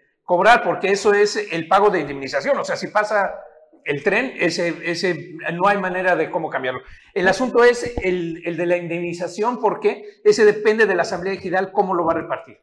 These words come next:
Y entonces, aunque tú seas el afectado, ellos pueden decir, "Sí, pero no estás al corriente con pagos, o no estás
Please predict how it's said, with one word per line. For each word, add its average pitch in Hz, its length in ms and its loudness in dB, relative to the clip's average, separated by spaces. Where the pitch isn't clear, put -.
Y 160 140 -2
entonces, 214 800 0
aunque 170 320 4
tú 233 160 2
seas 233 220 0
el 220 100 2
afectado, 226 800 2
ellos 180 260 0
pueden 185 240 -2
decir, 165 300 -2
"Sí, 262 140 -4
pero 233 180 2
no 247 80 0
estás 269 180 -4
al 233 100 -2
corriente 214 360 -2
con 147 160 -10
pagos, 139 260 0
o 180 80 -6
no 233 80 -2
estás 247 340 2